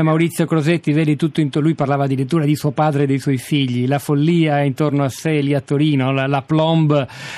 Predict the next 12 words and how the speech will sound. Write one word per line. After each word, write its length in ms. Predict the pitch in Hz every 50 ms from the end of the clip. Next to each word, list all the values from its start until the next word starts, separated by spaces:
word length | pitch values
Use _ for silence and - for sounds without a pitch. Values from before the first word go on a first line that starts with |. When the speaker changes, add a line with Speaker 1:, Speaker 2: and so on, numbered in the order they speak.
| - -
Speaker 2:
eh, 100 | 143 139
storica 720 | - - - - 156 156 156 151 143 139 123 151 147 135
piemontese 800 | 131 147 143 135 139 135 131 135 - 156 156 151 147 143 143 139
che 140 | 131 135 135
ha 60 | 131
lasciato 380 | 131 135 123 - - 139 131 139
il 80 | 131
posto 520 | 127 - 147 139 139 123 - - - 135 131
a 540 | 127 127 123 120 117 117 113 117 117 117 117
una 760 | 117 117 117 117 117 117 113 117 113 107 110 107 107 - 117
emozione 720 | 120 127 131 131 131 120 - - - 151 143 143 139 135
incontrollata? 880 | 135 135 123 - 135 127 - 131 131 135 143 143 123 110 - 117 113